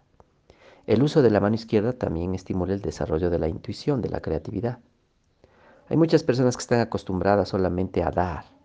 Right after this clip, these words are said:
Son las personas que tienen un gran instinto de protección, que disfrutan mucho dando. Está bien dar, dar, dar. Sí, está bien. Pero no tiene nada de malo,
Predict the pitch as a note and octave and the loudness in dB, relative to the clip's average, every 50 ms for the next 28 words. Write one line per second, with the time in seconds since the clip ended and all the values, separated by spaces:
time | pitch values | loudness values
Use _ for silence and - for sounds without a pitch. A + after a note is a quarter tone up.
0 | _ _ _ _ _ - - G#2 G#2 - - F#2 F2 - F2+ E2 - - - - | _ _ _ _ _ -8 -4 -4 -4 -4 -4 -6 -4 -4 -4 -6 -6 -8 -6 -4
1 | F#2 F#2 F2 F2 F2 F2 E2+ F2+ F2+ F2+ F2+ - - - G2+ F#2+ - - F#2+ F2 | -2 -2 -2 -2 -2 -2 0 0 0 0 -2 -6 -6 -6 -4 -4 -2 -2 -2 -2
2 | F#2 F2 - - F2+ F2+ E2 - - - - - - - F#2 F2+ E2+ F#2 B2 A#2 | -2 -4 -4 -2 0 0 0 -2 -4 -16 -16 -12 -6 -4 -4 -2 -4 -6 -8 -14
3 | _ _ _ _ _ - _ _ _ _ _ _ _ _ - A2+ G#2 G#2+ - - | _ _ _ _ _ -20 _ _ _ _ _ _ _ _ -2 -2 -2 0 0 2
4 | F3 F#3+ F#3+ - C3 G#2+ A2+ C#3+ C#3 - G#2+ G2 B2 D3 A2 F#2+ - - C#3+ C#3+ | 2 2 4 4 2 2 2 0 0 2 4 4 4 4 2 0 -2 -2 -2 0
5 | D3 F3 D#3+ A#2 F2+ A2 A#2+ A#2 A2 - - G2 G#2 G#2 - - - A#2 A#2+ B2 | 0 0 -2 0 0 -2 -2 -4 -6 -8 -6 -6 -6 -6 -6 -8 -10 -12 -12 -12
6 | - - D#3+ D#3+ - - E3+ E3 D3+ D3 - _ _ _ - _ _ _ - - | -10 -10 -10 -8 -6 -6 -6 -6 -6 -8 -12 _ _ _ -20 _ _ _ -20 -20
7 | _ _ _ _ - - _ - - - _ _ _ - B2 A#2 A2 G2 G2+ A2+ | _ _ _ _ -20 -20 _ -20 -20 -20 _ _ _ 8 10 12 12 12 10 10
8 | C#3+ E3+ - - - _ _ _ _ _ _ _ _ _ _ _ _ _ _ _ | 8 6 4 -2 -16 _ _ _ _ _ _ _ _ _ _ _ _ _ _ _
9 | _ _ _ - A2 F#2+ - - F#2 F2+ F2+ F2 F2+ F2 F2 F2 E2 E2+ F#2+ G#2+ | _ _ _ -6 -6 -4 -2 0 0 0 2 2 2 2 2 2 2 2 2 2
10 | - B2 G#2+ F#2 F#2 G#2 C3 D#3 | 2 0 0 0 0 0 -2 -4